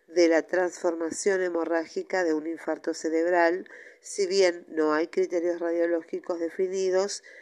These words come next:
la apariencia irregular de la hiperdensidad dentro de un área más grande hipodensa en forma de cuña es sugestiva de infarto hemorrágico.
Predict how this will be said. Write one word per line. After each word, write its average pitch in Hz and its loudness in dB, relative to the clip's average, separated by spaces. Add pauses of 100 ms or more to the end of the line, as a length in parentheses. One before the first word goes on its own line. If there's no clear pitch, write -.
(200)
la 170 4
apariencia 170 -2
irregular 175 0 (380)
de 170 2
la 151 4
hiperdensidad 175 0 (100)
dentro 160 0
de 147 0
un 151 -2
área 156 2
más 151 -8
grande 165 0
hipodensa 170 0 (460)
en 165 2
forma 170 0
de 175 0
cuña 196 0 (600)
es 247 2
sugestiva 190 -2
de 175 2
infarto 165 -2
hemorrágico. 175 0